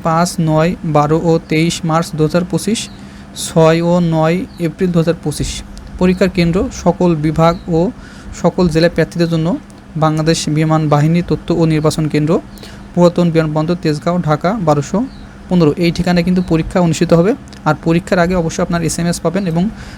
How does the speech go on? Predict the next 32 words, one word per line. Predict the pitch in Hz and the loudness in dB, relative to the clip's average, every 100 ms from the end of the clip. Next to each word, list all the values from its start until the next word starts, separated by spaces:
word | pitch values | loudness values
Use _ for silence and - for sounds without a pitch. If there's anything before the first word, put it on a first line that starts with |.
| - | -8
ওয়েবসাইটে | 151 170 180 196 180 | 2 4 4 2 2
কিন্তু | 180 180 180 | 0 0 0
আপনার | 170 180 185 165 | 0 0 0 0
নোটিশ | 156 160 170 160 | 0 0 -2 0
দিবে, | 170 240 | 2 2
সেই | - - 156 151 | 0 0 2 2
রোল | 151 160 | 2 2
নাম্বার | 165 175 | 2 2
অনুযায়ী | 170 160 185 | 2 2 0
আপনার | 185 180 | 0 -2
পরীক্ষা | 151 156 | -2 -2
কেন্দ্রে | 160 180 151 | -2 -2 0
উপস্থিত | 151 143 | 0 0
হবেন। | 151 - - - - - - - | -2 -4 -6 -14 -16 -14 -12 0
পরীক্ষা | 180 185 | 2 4
গ্রহণের | 180 180 185 175 | 4 4 4 4
দিন | 180 | 2
সকাল | 180 170 165 165 - | 2 0 2 -2 -2
আটটা | 156 - 160 | -4 0 0
ঘটিকায়, | 151 151 170 226 262 - - | 2 2 2 2 0 -8 -6
শুধুমাত্র | 180 185 185 185 | 2 4 4 4
রমজান | 165 156 156 | 2 2 0
মাসে | 160 - | 0 0
নয় | 180 160 | 2 2
ঘটিকার | 151 151 165 | 2 2 0
মধ্যে, | 165 151 196 277 - - - - - 170 | 0 0 0 -2 -6 -20 -18 -18 -4 2
এ, | |
প্রার্থীদের | 165 165 160 175 180 | 4 4 2 0 0
অবশ্যই | 160 165 - 185 | 0 -2 0 -2
উপস্থিত | 165 170 156 | -2 -2 -4
থাকতে | 151 139 - | -6 -6 -6
হবে। | 127 | -6